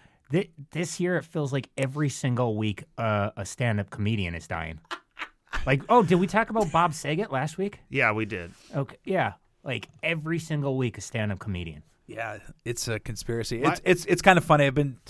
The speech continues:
Speaker 3: uh, oh, I, I got breaking news from our friend Elijah.
Speaker 1: Uh-huh.
Speaker 2: Okay.
Speaker 3: And he was, uh, actually, he was the one that broke it, that it was covid. Related, and that he was anti-vax. And then Elijah, uh, came in with the joke as well,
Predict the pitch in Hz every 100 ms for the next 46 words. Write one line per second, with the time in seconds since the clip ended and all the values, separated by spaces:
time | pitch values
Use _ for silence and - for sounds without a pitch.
0 | 139 123 113 - _ - - - 147 -
1 | 143 - 143 151 147 - - 135 139 139
2 | 127 123 120 123 117 110 123 113 104 104
3 | 104 - 98 - - 92 98 113 107 117
4 | 120 113 131 123 110 107 117 - 143 -
5 | 120 113 139 131 123 113 113 117 - 113
6 | - 107 104 95 104 - 151 135 107 92
7 | - - - - - _ - 120 117 107
8 | 104 101 - - - - 113 113 113 110
9 | 117 - 101 113 110 104 - 110 113 113
10 | - - _ - 117 113 110 113 101 104
11 | - - - 107 98 - - _ - 135
12 | 127 123 117 110 123 113 120 - 113 101
13 | 104